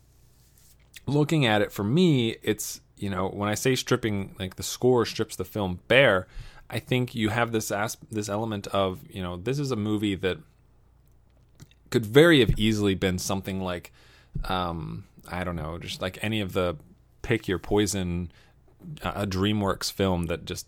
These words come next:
did not do well, or, you know, these, these really crappy, um, a lot of the crappy Illumination films that have come out lately. But it cares about the people in it,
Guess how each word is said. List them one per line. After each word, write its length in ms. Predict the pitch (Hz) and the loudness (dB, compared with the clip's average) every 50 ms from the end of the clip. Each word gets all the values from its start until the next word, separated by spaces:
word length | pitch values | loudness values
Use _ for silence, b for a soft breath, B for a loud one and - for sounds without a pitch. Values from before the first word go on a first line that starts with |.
| _ _ | _ _
did 120 | - 101 92 | -2 -2 0
not 260 | 95 95 - - - | 0 0 -2 -4 -4
do 160 | - 98 92 | -2 -2 0
well, 340 | 90 90 82 78 80 80 80 | 2 2 2 2 2 0 0
or, 280 | 80 82 82 82 82 - | -2 -2 -2 -4 -6 -6
you 160 | - 90 73 | -8 -10 -10
know, 100 | 78 80 | -10 -10
these, 240 | 85 87 110 - - | -10 -10 -10 -10 -10
these 180 | 98 87 - | -10 -10 -8
really 220 | 101 113 120 110 95 | -6 -4 -2 -2 -4
crappy, 600 | - - - - 95 92 87 - 98 90 87 B B B B B B B B B B - - | -4 -6 -4 -4 -2 -2 -2 -2 -4 -4 -4 B B B B B B B B B B -16 -12
um, 520 | - 87 85 82 82 80 82 71 90 101 - _ - | -10 -8 -8 -8 -8 -10 -10 -12 -14 -16 -18 _ -8
a 80 | - 98 | -2 2
lot 180 | 101 104 107 | 2 4 4
of 80 | 107 101 | 2 0
the 60 | 104 | -2
crappy 340 | - - 120 117 - 127 123 | 4 6 8 8 8 8 8
Illumination 580 | 123 135 151 165 170 180 196 175 - 147 120 | 8 8 8 8 8 6 6 4 2 0 0
films 240 | 101 107 95 90 85 | 0 0 0 0 -2
that 60 | 95 | -6
have 100 | 82 - | -10 -8
come 120 | - 101 92 | -6 -4 -4
out 160 | 92 90 - | -4 -4 -4
lately. 340 | 92 95 90 92 87 82 80 B B B B B B - | -4 -4 -4 -4 -6 -8 -8 B B B B B B -8
But 320 | 110 107 131 127 123 - b b b b b b b b b b b _ | 0 2 2 2 2 0 b b b b b b b b b b b _
it 220 | - 127 - - - | 2 2 2 2 -2
cares 440 | - - 131 131 139 156 160 156 139 | -4 2 4 4 6 6 4 4 2
about 520 | 117 104 - 110 107 107 107 104 - - - - | 0 2 2 4 6 6 6 4 2 -4 -6 -8
the 100 | - 101 | -8 -6
people 460 | - - - 110 107 - 104 95 - - | -6 -6 -6 -6 -2 0 -2 -2 0 -2
in 160 | 101 101 90 | -2 -2 0
it, 160 | 80 85 - | -2 -4 -8